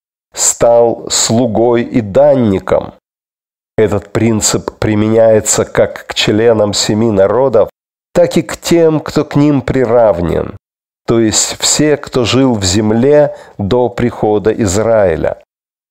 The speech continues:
При этом предполагается, что такие люди должны сами попросить о мире еще до начала войны. Это касается также всех, кто прибыл из-за границ земли.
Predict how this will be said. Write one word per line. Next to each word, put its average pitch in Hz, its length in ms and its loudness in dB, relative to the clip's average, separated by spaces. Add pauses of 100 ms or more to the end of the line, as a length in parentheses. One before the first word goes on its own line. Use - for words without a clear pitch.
При 110 140 0
этом 117 320 0
предполагается, 117 1120 0
что - 260 -4
такие 117 400 0
люди 123 480 0 (360)
должны 117 420 0
сами 156 440 2
попросить 120 800 -2
о 113 120 2
мире 135 520 2 (360)
еще 117 420 0
до 113 320 0
начала 120 580 2
войны. 104 540 0 (500)
Это 107 200 0
касается 127 640 0
также 113 440 0
всех, 131 500 -2
кто - 200 -4
прибыл 120 540 -2
из-за 101 440 -2
границ 113 640 0
земли. 107 640 -2